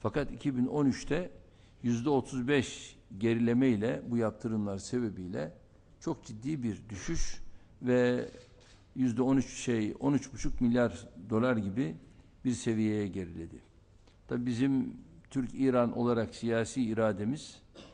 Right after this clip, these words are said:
iki bin on beş sonu itibariyle bu rakamı otuz milyar dolara çıkarmaktı. Bu ziyaretimde bu iradeyi gerek Sayın Ruhani'de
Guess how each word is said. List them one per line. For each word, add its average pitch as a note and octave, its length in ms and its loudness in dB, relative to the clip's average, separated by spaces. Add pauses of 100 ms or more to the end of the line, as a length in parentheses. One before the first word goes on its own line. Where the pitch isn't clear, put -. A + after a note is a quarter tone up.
(260)
iki B2+ 220 0
bin C3 80 4
on C3+ 220 4
beş A2+ 100 2
sonu B2 260 2
itibariyle A#2+ 920 2 (600)
bu C#3 120 4
rakamı C3 500 2 (760)
otuz B2+ 280 6
milyar A#2+ 500 4
dolara A2+ 440 0 (600)
çıkarmaktı. F#2+ 680 -2 (800)
Bu D#3 60 -4
ziyaretimde C#3 840 4 (840)
bu C#3+ 160 0
iradeyi C3+ 720 4 (180)
gerek C3 280 4
Sayın C3+ 320 2
Ruhani'de A#2+ 640 4